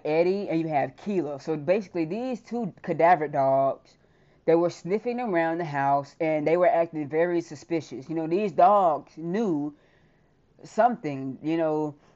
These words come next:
they knew something. They, they, they were sniffing around and, and, and it's like the, the media was ignoring what these dogs were sniffing, you know, what these dogs were,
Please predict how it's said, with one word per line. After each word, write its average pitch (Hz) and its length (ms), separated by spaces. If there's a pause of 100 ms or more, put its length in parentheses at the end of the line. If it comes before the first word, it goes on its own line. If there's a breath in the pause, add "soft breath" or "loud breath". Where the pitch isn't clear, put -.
(140)
they 160 180
knew 226 220
something. 143 540
They, 170 300
they, 165 360
they 156 140
were 151 160
sniffing 202 480
around 156 640
and, 143 180
and, 139 240
and 139 320 (1200)
it's 165 180
like 156 320
the, 143 120
the 139 200
media 175 500
was 147 240
ignoring 151 800
what 147 160
these 160 260
dogs 180 440
were 151 120
sniffing, 156 580
you 151 100
know, 151 140
what 156 200
these 170 200
dogs 175 440
were, 147 160